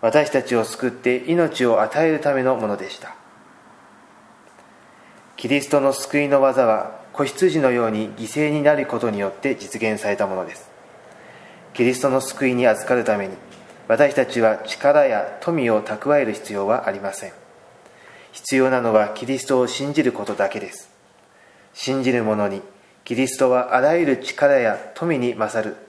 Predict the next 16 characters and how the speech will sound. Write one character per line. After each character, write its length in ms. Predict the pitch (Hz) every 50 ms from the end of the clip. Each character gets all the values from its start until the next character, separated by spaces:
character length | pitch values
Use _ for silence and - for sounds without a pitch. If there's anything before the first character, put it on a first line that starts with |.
| _ -
天 200 | - 180 175 165
か 100 | - 147
ら 100 | 127 120
の 120 | 113 110
祝 320 | 107 - - - - 127 117
福 220 | 120 - 117 117
を 160 | 120 113 -
注 300 | - - - - 107 101
い 40 | 101
で 120 | 110 123
く 140 | 113 101 113
だ 100 | 104 98
さ 140 | - - 95
い 60 | 92
ま 140 | 92 92 95
す。 180 | - - -